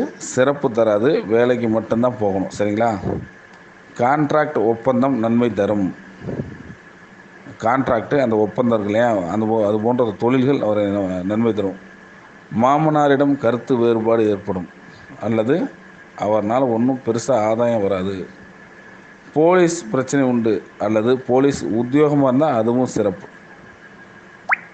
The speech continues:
கடன் பட்டு இரு சக்கர வாகனம் வாங்குவார்.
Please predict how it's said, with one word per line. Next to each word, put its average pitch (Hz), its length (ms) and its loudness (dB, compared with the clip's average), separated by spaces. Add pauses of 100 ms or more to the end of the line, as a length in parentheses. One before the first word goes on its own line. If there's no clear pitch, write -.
(240)
கடன் 156 420 2
பட்டு 160 300 2 (640)
இரு 135 220 2
சக்கர 135 360 0
வாகனம் 117 340 2
வாங்குவார். 101 440 -2